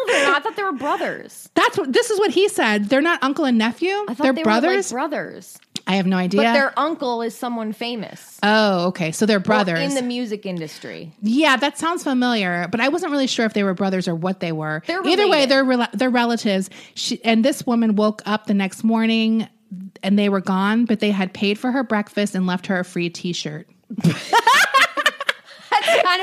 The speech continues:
Speaker 1: of, that is, that is kind of a rad move. That is so, that, you know what? I expect nothing less from L M F A O.
Speaker 2: You want some swag. They probably had tons of swag they couldn't get rid of.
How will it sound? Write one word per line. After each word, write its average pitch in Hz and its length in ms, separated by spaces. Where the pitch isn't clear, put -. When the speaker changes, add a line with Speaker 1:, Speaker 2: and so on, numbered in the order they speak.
Speaker 1:
of, - 60
that 403 220
is, 311 220
that 277 180
is - 320
kind 254 280
of 247 160
a 214 80
rad 185 400
move. 160 420
That 277 140
is 285 180
so, 262 720
that, 370 360
you 320 80
know 370 140
what? 294 360
I 240 220
expect 269 460
nothing 220 540
less 196 260
from 185 180
L 160 220
M 160 100
F 156 160
A 147 180
O. 131 260
Speaker 2:
You 254 160
want 302 160
some 349 120
swag. 277 380
They 269 100
probably 330 300
had 262 160
tons 233 280
of 226 80
swag 220 340
they 190 100
couldn't 208 240
get 190 160
rid 220 160
of. 214 180